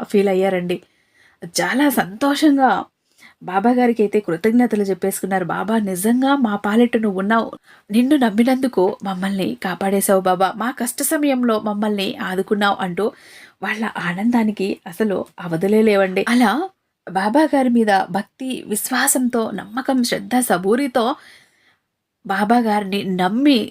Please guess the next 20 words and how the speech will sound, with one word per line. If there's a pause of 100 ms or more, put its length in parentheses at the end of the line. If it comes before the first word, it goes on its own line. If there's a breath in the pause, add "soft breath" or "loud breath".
(100)
తలచి
కొలిచాము
అంటే, (580 loud breath)
"బాబా, (720)
తల్లివి
అయినా
నువ్వే,
తండ్రివి
అయినా
నువ్వే, (120)
నువ్వు
తప్ప (120)
ఇంక
మాకు
దిక్కు
లేదు"
అంటూ (420 loud breath)
మన (100)
భారాన్ని
మొత్తం